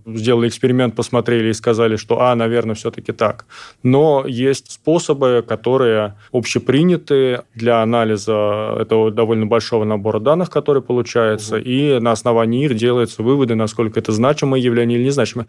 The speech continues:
Speaker 1: В принципе, как в медицине, и, наверное, это пришло из медицины, потому что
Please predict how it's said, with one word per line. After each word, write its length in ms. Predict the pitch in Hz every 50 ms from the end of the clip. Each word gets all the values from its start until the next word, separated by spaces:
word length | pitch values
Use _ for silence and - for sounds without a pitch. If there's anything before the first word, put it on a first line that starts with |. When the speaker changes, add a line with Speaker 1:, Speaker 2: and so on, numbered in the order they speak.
| _ _ _
Speaker 1:
В 40 | -
принципе, 340 | 190 240 220 - 156 160
как 160 | 151 165 160 -
в 40 | 151
медицине, 440 | 139 139 139 135 - 214 226 202 151
и, 120 | 143 123
наверное, 360 | 120 127 131 156 160 156 139
это 100 | 120 120
пришло 280 | 113 120 120 - - 143
из 80 | 127
медицины, 380 | 113 127 127 123 120 - 123 107
потому 240 | - - 113 117 113
что 200 | 110 - 117